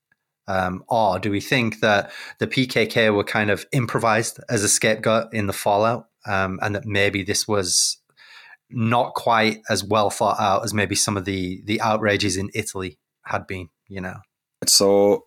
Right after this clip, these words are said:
Speaker 2: shall we again try to go through this, like, a little bit, uh,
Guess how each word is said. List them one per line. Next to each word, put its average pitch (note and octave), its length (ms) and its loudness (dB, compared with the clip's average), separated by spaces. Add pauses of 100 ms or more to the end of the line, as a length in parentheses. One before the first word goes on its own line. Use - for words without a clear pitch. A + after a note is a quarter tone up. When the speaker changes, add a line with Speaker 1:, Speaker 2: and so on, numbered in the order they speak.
Speaker 2:
shall A#2 260 4
we A2 280 2 (160)
again B2 560 4 (180)
try A#2 220 4
to G#2 360 2 (140)
go G2 300 4
through A#2 340 2
this, E2+ 280 2
like, E2+ 200 0
a F#2 40 2
little F2+ 160 4
bit, - 380 -2 (360)
uh, E2+ 480 2